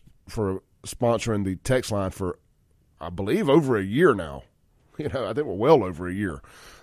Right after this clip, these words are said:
They've been sponsoring this thing, so shout out to them. Shout out to Hunter and the team. Get out there today.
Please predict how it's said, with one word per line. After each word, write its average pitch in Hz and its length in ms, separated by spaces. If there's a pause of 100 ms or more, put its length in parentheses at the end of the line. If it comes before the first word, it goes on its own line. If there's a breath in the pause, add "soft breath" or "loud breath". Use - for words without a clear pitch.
They've 117 160
been 113 100
sponsoring 120 460
this 87 160
thing, 90 220
so 82 120
shout 135 260
out 120 140
to 92 60
them. 120 320 (840 soft breath)
Shout 123 220
out 123 120
to 92 40
Hunter 123 240
and 113 100
the 107 40
team. 117 400 (1600)
Get 127 120
out 123 140
there 123 120
today. 104 320